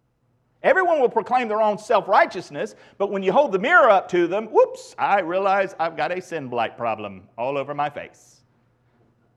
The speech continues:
Have you ever stolen? Have you ever lied? See, the law causes us to think internally in our heart, and we start saying, "Oh, I'm guilty." And to be guilty of breaking one law, James says, is guilty of breaking all the law.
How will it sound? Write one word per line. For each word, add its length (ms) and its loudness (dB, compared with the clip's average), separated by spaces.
Have 100 -18
you 100 -10
ever 140 -6
stolen? 560 -2
Have 120 -20
you 80 -6
ever 120 -6
lied? 680 4
See, 160 -6
the 140 2
law 380 8
causes 380 2
us 160 -2
to 100 -14
think 280 -4
internally 460 -2
in 60 -4
our 140 2
heart, 300 6
and 100 -2
we 60 -2
start 240 -2
saying, 200 -2
"Oh, 1000 -10
I'm 100 -14
guilty." 500 -16
And 80 -6
to 40 -4
be 100 -4
guilty 320 0
of 80 -6
breaking 380 -4
one 160 -4
law, 200 2
James 320 -4
says, 220 -8
is 80 -14
guilty 340 -2
of 80 -6
breaking 320 -2
all 200 10
the 80 4
law. 400 0